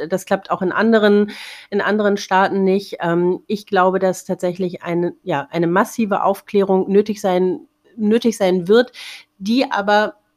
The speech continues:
nicht zu abschreckend wirkt. Also ich glaube, das ist auch ein ganz großer Fehler, dass, dass, ähm, gerade im Bereich Drogen,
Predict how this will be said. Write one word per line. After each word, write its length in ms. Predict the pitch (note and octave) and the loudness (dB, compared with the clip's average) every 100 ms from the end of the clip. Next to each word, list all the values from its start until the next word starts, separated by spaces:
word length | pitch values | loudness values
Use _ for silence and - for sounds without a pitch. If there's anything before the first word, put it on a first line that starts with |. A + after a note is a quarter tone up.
| _ | _
nicht 320 | A3 B3+ - - | 0 0 0 -2
zu 200 | C#4+ - | 0 2
abschreckend 640 | A#3 - - F#3 E3 D#3 | 0 -2 -2 -2 -2 -6
wirkt. 240 | A2+ D#3 - | -10 -8 -4
Also 140 | F#3+ | -4
ich 100 | F#3+ | -2
glaube, 260 | G#3 G3+ G3+ | 0 0 0
das 220 | G3+ A3+ | -4 -4
ist 160 | A3 | -6
auch 240 | - G3+ G#3 | 0 0 2
ein 120 | G3+ | 0
ganz 280 | G3 A#3 - | 2 0 -2
großer 380 | G3+ G#3 G#3 F#3+ | -2 0 0 -2
Fehler, 420 | - A3+ B3 A3+ | -2 0 2 2
dass, 260 | G3 F#3+ - - - - | 0 -2 -8 -18 -20 -4
dass, 280 | F#3+ F#3 - | -2 -2 -4
ähm, 560 | G3 F3+ F3 F3 E3+ - | -2 2 2 2 0 -6
gerade 320 | - F3+ G3+ | -2 0 2
im 140 | F#3+ F#3 | 0 -2
Bereich 360 | F3 F3 F3 | -2 -4 -4
Drogen, 680 | - F#3 G3+ A3+ A3+ A3+ A3+ | -4 2 4 4 2 2 0